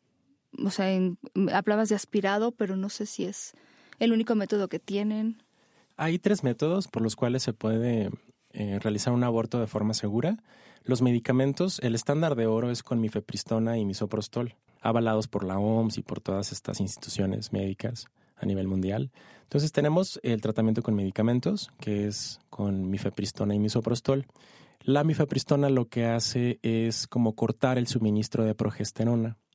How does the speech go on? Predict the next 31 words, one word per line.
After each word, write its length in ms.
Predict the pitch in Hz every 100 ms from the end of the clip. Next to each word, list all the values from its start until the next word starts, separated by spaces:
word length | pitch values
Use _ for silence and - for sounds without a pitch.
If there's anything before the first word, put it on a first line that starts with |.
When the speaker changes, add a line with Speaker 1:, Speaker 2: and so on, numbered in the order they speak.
| _ -
Speaker 2:
que 160 | 113
es 80 | 107
lo 140 | 110
que 100 | 110
produce 840 | 107 101 101 98 107 104 98 95 98 _ _ -
inicialmente 840 | 123 113 123 113 117 113 117 113
el 140 | 101
cuerpo 300 | - 110 123
lúteo, 320 | 135 143 143
que 100 | -
es 60 | 107
donde 160 | 107 98
se 160 | -
liberó 400 | 95 92 95 95
el 100 | 98
óvulo, 460 | 120 127 135 185 - -
y 160 | 101 101
posteriormente, 880 | - - 104 101 107 104 95 107 104
conforme 380 | - 98 104 95
avanza 240 | 95 95
el 60 | 98
embarazo, 420 | 98 92 90 -
la 140 | 98 95
placenta, 520 | 110 110 131 117 180 -
Speaker 1:
Ujú. 300 | 254 214 240 -
Speaker 2:
justamente 380 | - - 143 135
para 160 | 120 110
mantener 320 | 104 107 101
saludable 420 | - 107 95 98
el 80 | 95
embarazo. 380 | 101 120 131